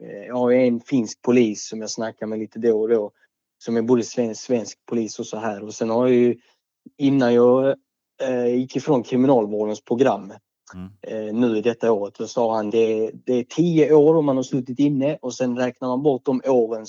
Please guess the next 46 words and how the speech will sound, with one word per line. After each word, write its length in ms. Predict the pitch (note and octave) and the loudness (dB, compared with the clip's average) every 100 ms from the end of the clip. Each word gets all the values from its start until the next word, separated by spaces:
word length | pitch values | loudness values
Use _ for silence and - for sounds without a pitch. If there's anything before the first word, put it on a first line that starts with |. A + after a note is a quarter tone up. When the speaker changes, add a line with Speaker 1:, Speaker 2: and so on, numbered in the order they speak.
| A#2+ | -12
Speaker 1:
när 160 | A#2 | -8
jag 160 | A2+ A2 | -6 -2
dömdes. 480 | A#2+ B2+ A2+ G#2 - | 2 2 0 -6 -8
Så 80 | A2+ | -4
jag 120 | A2+ | -4
har 140 | A#2 | -4
sju 420 | A2 - F3 C#3 C3+ | -10 -4 0 4 4
år, 220 | A2 G#2+ _ _ _ _ _ - | 2 -2 _ _ _ _ _ -8
eh, 160 | A2+ G#2+ _ | -8 -8 _
nu 460 | B2+ C#3 B2+ G#2+ G2+ | 0 2 2 0 -8
från 240 | - A#2 | -14 -10
och 60 | A#2 | -6
med 140 | A2+ | -4
idag, 300 | G#2+ A#2 G2 | 0 0 -2
sju 260 | - B2 A#2 | -4 0 0
år 160 | G2+ - | -2 -6
tills 360 | A2+ G2+ - | -8 -8 -8
det 120 | - G#2+ | -2 -2
är 40 | |
preskriberat 800 | - A#2+ - A2 A2+ A2 G#2 G#2 | -2 -6 -4 -2 0 0 -2 -6
helt. 340 | A2 G2+ - | -8 -8 -10
Och 60 | A#2+ | -6
då 80 | A#2+ | -6
sa, 400 | - C3 A#2+ A2+ - - | -4 -2 -2 -4 -10 -12
gick 280 | A#2+ A#2 - | -10 -10 -2
jag 80 | C3 | -2
in 60 | A#2+ | 0
djupare, 480 | A#2 A#2+ - G#2+ G#2+ | 0 0 -2 -8 -8
kommer 220 | - B2 | -4 -4
allting 520 | C3+ C3+ - E3+ C#3 | -2 -4 -2 -2 0
nollas 680 | C#3 C3+ C3 A2 G#2 - - _ _ _ _ - | 0 2 2 0 -4 -12 -20 _ _ _ _ 0
då? 300 | A#2+ G#2 G2 | 2 2 -2
Ja, 180 | - C#3 | -2 0
det 80 | F#3+ | 0
kommer 220 | F3+ D#3 | 0 0
vara 140 | E3 E3+ | 2 2
som 160 | D3 | 0
att 120 | B2+ | -2
du 80 | C#3 | 0
är 40 | B2+ | 2
nyfödd 640 | B2 C#3 D#3 - A#2 G#2+ | 4 4 2 0 -4 -4
på 100 | - | -2
nytt, 240 | B2 A2+ - | 0 0 -4
så 160 | A#2 | -4
din 200 | B2 C#3+ | 0 0
polis-, 540 | - D#3 D3 - B2+ | 2 4 4 0 -6